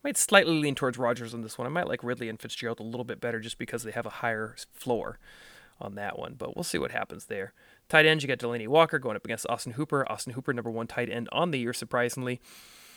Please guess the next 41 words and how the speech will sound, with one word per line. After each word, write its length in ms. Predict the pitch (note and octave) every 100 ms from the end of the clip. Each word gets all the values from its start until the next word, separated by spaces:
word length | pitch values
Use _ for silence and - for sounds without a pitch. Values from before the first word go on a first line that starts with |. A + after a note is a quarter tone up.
| - - - - -
Uh, 180 | A4 G4+
I'll 640 | - - F#4+ F#4 F4+ F4
stick 200 | - -
with 120 | D3+
Hooper. 300 | B2+ A#2 A#2+ - _ _ _
Stay 180 | - F#3+
in 80 |
the 60 | D3+
Flames. 460 | - B2 A#2+ - -
Play 140 | - E3+
in 60 |
Arizona. 400 | C#3 C3+ B2 B2
That 140 | C3 C3
defense 300 | B2 A2 G#2+
is 100 | G#2+
awful. 340 | G2+ - A2+ _ _ _ _ _
So 140 | -
I 20 |
think 140 | C3+ B2+
that's 140 | A#2+
good 140 | - A#2+
for 140 | A2+
Austin 240 | G#2 -
Hooper. 340 | A2+ A#2+ A#2 A2+ - - - - -
Uh, 440 | D3+ D3 D3 C#3+ C#3+
flex 220 | E3 D#3
position, 360 | D#3 D3+ -
you 40 | D3
got 260 | B2 F#2+
Tevin 280 | - D#3 D3
Coleman 600 | - - E3 F3 F3+ F3 - - -
for 260 | - A#2+
Scurv 480 | A2+ - F3 E3+ E3
going 140 | C#3 A#2
up 60 |
against 220 | G#2+ A2 -
Aaron 240 | C3 A#2
Jones. 340 | A#2+ B2+ B2+
Obviously, 440 | - A#2+ A#2+ - B2
you 60 |
gotta 180 | A#2 A#2